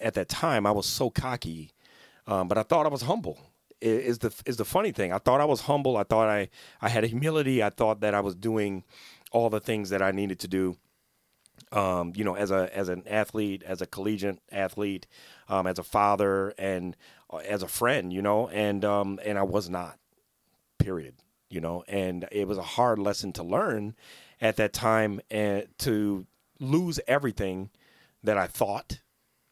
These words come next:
I needed and lose everything that I thought made Jake Brown, um, only to gain everything that I am today, right? Um, I've, I've learned that failure is inevitable,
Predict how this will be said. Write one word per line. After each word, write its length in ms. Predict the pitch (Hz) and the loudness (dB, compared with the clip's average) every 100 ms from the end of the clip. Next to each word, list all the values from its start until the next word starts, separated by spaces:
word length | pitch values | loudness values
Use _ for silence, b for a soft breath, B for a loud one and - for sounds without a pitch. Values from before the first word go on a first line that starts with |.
| - | -4
I 100 | 120 | -2
needed 420 | 123 151 170 170 _ | 0 0 0 -4 _
and 380 | - 104 101 95 | -8 -2 -2 -2
lose 200 | 110 139 | -4 -2
everything 380 | 127 127 127 123 | 0 0 0 0
that 100 | 113 101 | 0 0
I 100 | 95 | 0
thought 340 | - 113 117 _ _ - | 2 2 0 _ _ -10
made 420 | 104 107 113 95 | -2 0 0 -2
Jake 300 | - 104 - - | -4 -4 -4 -6
Brown, 480 | 104 98 113 190 190 b b b b - | 0 2 2 -2 -12 b b b b -2
um, 400 | 107 101 95 98 | 2 2 0 -2
only 240 | 123 131 131 | 0 0 -2
to 100 | 117 | -4
gain 520 | 95 104 110 98 87 87 | -4 0 0 0 -4 -8
everything 500 | 92 90 98 87 87 | -6 -6 -4 -6 -6
that 300 | 87 85 - _ _ _ | -6 -6 -10 _ _ _
I 140 | 92 92 | -10 -8
am 180 | 90 | -8
today, 380 | 85 85 76 - _ _ _ _ - | -10 -12 -12 -14 _ _ _ _ -6
right? 260 | 90 90 _ B B B | -4 -4 _ B B B
Um, 520 | 101 90 82 78 73 - _ _ _ | -4 -4 -2 -6 -10 -16 _ _ _
I've, 300 | 98 104 92 - | -2 0 0 -4
I've 160 | 107 107 | -2 0
learned 460 | 95 107 120 107 90 | 2 2 2 2 0
that 280 | 90 85 | 0 -2
failure 480 | - - 110 110 90 | -6 0 2 2 0
is 200 | 87 90 | -6 -8
inevitable, 680 | 92 90 95 87 78 - | -8 -6 -4 -6 -10 -20